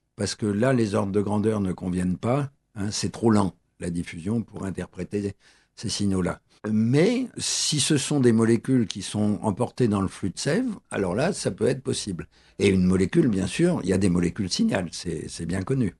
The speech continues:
Une troisième possibilité qui a été défendue par certains, c'est que ce soit une onde de pression qui se propage.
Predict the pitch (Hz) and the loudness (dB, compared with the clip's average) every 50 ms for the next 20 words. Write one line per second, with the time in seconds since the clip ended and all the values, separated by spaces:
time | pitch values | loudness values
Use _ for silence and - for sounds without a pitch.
0 | _ _ - - 139 139 139 135 - - 151 156 165 156 165 180 170 170 165 - | _ _ -8 -4 -2 -2 -2 -4 -2 0 2 2 2 2 2 2 4 2 2 2
1 | 165 151 135 - - 131 127 127 127 120 - 170 180 - - 123 127 123 120 110 | 2 2 2 2 2 4 4 4 4 4 2 0 -2 0 0 2 4 4 4 4
2 | - 135 127 135 131 - - 127 120 120 123 110 - - 104 - - - 110 - | 2 2 2 2 2 2 2 2 4 4 4 2 2 0 -2 -2 0 -2 -2 -2
3 | - - 139 160 180 185 - - - - - _ _ _ - - - - - 151 | -2 -2 0 0 0 -2 -4 -8 -20 -20 -20 _ _ _ -10 -6 0 4 4 4
4 | 135 - - - 139 131 - - - 135 139 147 175 196 208 190 - _ _ _ | 4 2 0 2 2 2 2 0 0 2 2 4 4 2 0 -2 -4 _ _ _
5 | _ _ - - - 127 135 151 170 202 202 190 180 147 151 147 - - - - | _ _ -4 0 2 4 6 6 8 8 8 6 6 6 4 4 2 2 -2 -2
6 | - - - 107 98 101 - _ _ _ _ - - 104 101 - 110 - - - | -2 -2 -4 -4 -4 -6 -10 _ _ _ _ -16 -12 -8 -6 -4 -4 -4 -4 -6
7 | 95 90 - 90 92 - - | -10 -10 -8 -10 -12 -12 -16